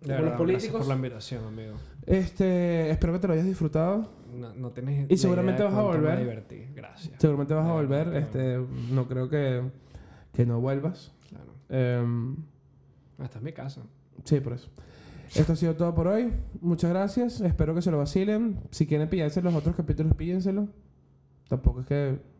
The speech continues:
Speaker 1: Sí, no, no, le vas a poner una pistola en la
Speaker 2: tampoco le vas a
Speaker 1: cabeza.
Speaker 2: poner una pistola, pero si puedes suscribirte, eh, darle like y esas cosas
Speaker 1: Qué
Speaker 2: que
Speaker 1: bolas
Speaker 2: dicen
Speaker 1: que
Speaker 2: todos los youtubers.
Speaker 1: que,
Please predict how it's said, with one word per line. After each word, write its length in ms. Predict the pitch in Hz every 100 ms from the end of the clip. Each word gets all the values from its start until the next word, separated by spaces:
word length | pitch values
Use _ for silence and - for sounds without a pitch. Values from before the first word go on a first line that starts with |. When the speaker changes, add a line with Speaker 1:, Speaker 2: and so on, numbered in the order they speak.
| -
Speaker 1:
Sí, 200 | - 143
no, 240 | 107 104 110
no, 200 | 110 104
le 60 | 107
vas 100 | 117
a 60 |
poner 160 | 127 113 104 -
una 160 | 123
pistola 340 | 113 - 110 107
en 40 |
la 60 | 120
Speaker 2:
tampoco 140 | 127 127
le 60 | 131
vas 20 |
a 40 |
Speaker 1:
cabeza. 80 | 131
Speaker 2:
poner 140 | 131
una 60 | 135
pistola, 380 | 139 143 175 190
pero 360 | 214 240 240
si 160 | - 175
puedes 260 | 156 160 180
suscribirte, 640 | - 170 151 175 180 208
eh, 840 | 208 208 - 135 131 131 131 131 135
darle 240 | 131 135
like 420 | 147 170 190 185
y 460 | - 131 127 127 127 135
esas 260 | 123 131 143
cosas 220 | 165 156
Speaker 1:
Qué 40 | 165
Speaker 2:
que 40 |
Speaker 1:
bolas 140 | 165 143
Speaker 2:
dicen 160 | 156
Speaker 1:
que 60 | 170
Speaker 2:
todos 100 | 165
los 160 | 175 165
youtubers. 500 | 135 143 139 143 -
Speaker 1:
que, 100 | -